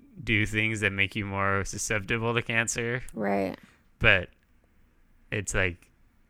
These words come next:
Speaker 1: I don't know, it can be just random, it seems like. And then you feel like, "Why them? Like, why did they have to get it?"
Speaker 2: Right. Li-, like, one of my friends, um, her situation,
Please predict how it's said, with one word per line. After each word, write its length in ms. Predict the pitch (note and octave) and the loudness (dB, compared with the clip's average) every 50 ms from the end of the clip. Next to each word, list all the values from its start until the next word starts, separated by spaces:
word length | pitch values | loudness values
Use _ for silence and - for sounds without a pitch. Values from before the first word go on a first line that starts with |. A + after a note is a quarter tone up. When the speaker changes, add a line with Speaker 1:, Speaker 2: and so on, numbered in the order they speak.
| _ _ _ _ _ _ _ _ _ _ _ _ _ _ | _ _ _ _ _ _ _ _ _ _ _ _ _ _
Speaker 1:
I 120 | A#2+ G#2+ F#2+ | 2 2 4
don't 100 | G2 G2+ | 4 2
know, 220 | G#2 G2 F2+ G2 - - | 2 2 2 -2 -4 -6
it 120 | - G2 | -6 -6
can 120 | - G#2+ G2 | -4 -4 -4
be 100 | G2 F#2 | -4 -4
just 220 | F#2+ G2 - - | -4 -6 -2 0
random, 500 | G2+ F#2+ F#2+ F#2 F2+ F#2 F2+ F2+ F2+ F#2 | 2 2 2 2 0 -4 -6 -6 -6 -8
it 100 | F#2 F2 | -10 -10
seems 360 | - - G2 F#2 F2+ F2+ G2 A#2 | -8 -8 -8 -8 -8 -10 -4 -4
like. 260 | - - - - - - - _ _ - - _ - _ _ _ _ - | -4 -4 -4 -8 -16 -20 -20 _ _ -20 -20 _ -20 _ _ _ _ -10
And 120 | A2+ G2+ | -4 -4
then 140 | F#2+ F#2+ G2 | -4 -2 -4
you 80 | F#2+ | -4
feel 180 | - - G#2+ F#2+ | -2 -2 0 0
like, 160 | F#2+ F#2+ F2 | 2 0 0
"Why 280 | F#2+ F#2+ F#2+ F#2+ F#2 F#2 | 0 2 2 2 2 2
them? 580 | F#2 G2+ G2 F#2+ F#2 F#2 F2+ F#2 F#2+ G#2+ C3 - - _ D4 - - | 2 2 2 2 0 -4 -8 -10 -12 -12 -14 -18 -20 _ -20 -20 -6
Like, 180 | A#2+ G#2+ F#2+ F#2 | -4 -2 -2 0
why 200 | F#2+ F#2 F#2 F#2 | 0 0 0 0
did 160 | F#2 F2+ F#2 | -4 -6 -4
they 160 | G2 G2 F#2+ | -2 -2 -2
have 180 | F2 F#2+ F2+ - | -2 -4 -6 -6
to 100 | - G#2 | -6 -4
get 200 | F#2+ F#2 F#2 F#2 | -2 0 0 0
it?" 160 | F#2 - - - - - - _ _ - - - | -2 -4 -6 -10 -20 -20 -20 _ _ -20 -14 -8
Speaker 2:
Right. 340 | G#3+ G#3 F#3+ D#3+ D#3 - - - _ _ - _ - | -6 -4 -4 -4 -6 -8 -10 -16 _ _ -16 _ 4
Li-, 220 | A#3 A#3 A3+ G3+ | 6 8 8 8
like, 200 | G3+ G#3+ G#3+ F#3+ G3+ | 8 6 4 4 4
one 120 | G#3 G3 | 2 4
of 60 | G3 | 6
my 100 | G3 F#3+ | 4 4
friends, 480 | G3 - F#3+ F#3+ F#3+ F#3+ F#3+ F#3+ G#3+ - - - | 4 4 2 2 4 2 0 0 -2 -4 -4 0
um, 460 | - F#2+ F#2+ - F#2 F#2 - - - - - - - - - _ _ - - - _ _ _ _ | 0 2 2 2 0 -2 -4 -6 -10 -12 -16 -18 -20 -20 -20 _ _ -14 -14 -14 _ _ _ _
her 240 | - - - F#3 F#3+ | -20 4 6 6 6
situation, 1000 | G3 - F#3 F3+ - - F#3+ - - - G3 - - - - - C2 C2 C2 C2 | 6 4 -2 -4 -2 -2 0 0 0 0 -2 -4 -4 -4 -2 0 0 0 -2 -4